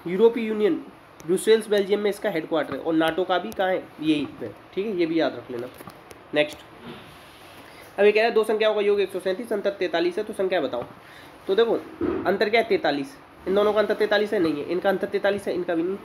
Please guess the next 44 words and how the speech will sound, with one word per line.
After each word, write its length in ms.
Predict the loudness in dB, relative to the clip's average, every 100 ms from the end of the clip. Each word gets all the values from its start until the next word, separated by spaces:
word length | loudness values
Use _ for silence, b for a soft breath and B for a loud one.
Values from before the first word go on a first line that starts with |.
| -2
केवल 200 | 0 0
किसका 260 | -4 -2 0
अंतर 220 | 2 0
है? 80 | -2 -8 -6
B 200 | -4 -2
का 120 | -4
है, 140 | -6 -12 -20 -20 -20 -20 -20 -4
ऐसे 160 | -2 0
कर 100 | -2
लो। 160 | -4 -10 -18 -20 -20 -20 B B -2
अच्छा, 140 | 2
वैसे 260 | 2 2 2
अगर 160 | 2
आपको 200 | 2 2
दिक्कत 320 | -4 -4 -2 -2
आए 100 | -4
तो 180 | -4
कैसे 220 | -2 -2 0
करोगे? 260 | -2 -4 -8 B B -12
तो 60 | -2
अंतर 280 | 0 0 0
क्या 140 | 0
है? 100 | -2 -8 -14 -18 -2
तैंतालीस। 480 | 0 4 4 2 0 -12 -10 -4
तो 180 | -2
देखो 220 | 0 0 0
तैंतालीस 520 | 0 2 2 0 0
तो 120 | 0
एक 160 | 0 -2
को 60 |
दे 100 | -4
दो, 160 | -6 -8 -14 B B -20 -10
तो 80 | -2
एक 200 | 0 0
सौ 200 | -2 -2
सैंतीस 340 | 0 -2 -2
में 100 | -2
से 80 | 0
तैंतालीस 320 | 0 2 2
गया 100 | 0
तो 80 | -2
कितना 200 | -2 -2
बचा? 160 | -2 -4
चार, 400 | 0 2 0